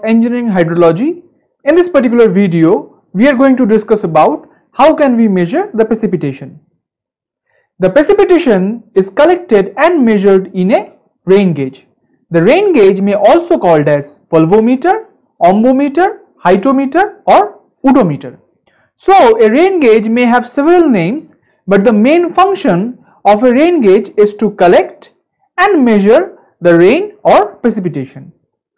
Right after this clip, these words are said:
There are basically two types of rain gauges. The first one is non-recording type rain gauge and the second one is recording type rain gauges. In India, most extensively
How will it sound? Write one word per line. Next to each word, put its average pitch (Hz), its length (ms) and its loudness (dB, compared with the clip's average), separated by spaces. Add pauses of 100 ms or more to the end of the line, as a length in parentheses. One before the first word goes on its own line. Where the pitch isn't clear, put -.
(400)
There 349 220 2
are 233 240 2
basically 262 580 -2
two 330 220 2
types 240 280 0
of 240 160 -4
rain 175 220 -2
gauges. - 500 -12 (460)
The 180 100 -2
first 392 380 -2
one 202 240 0
is 359 300 -2 (420)
non-recording 240 800 0
type 214 260 0
rain 165 300 0
gauge 269 320 -2 (480)
and 180 180 0
the 196 60 0
second 349 420 2
one 185 160 2
is 392 280 -4 (340)
recording 226 540 0
type 277 360 0 (140)
rain 180 300 0
gauges. 135 500 -14 (800)
In 370 140 2
India, 214 600 0 (140)
most 330 460 0
extensively 330 760 -2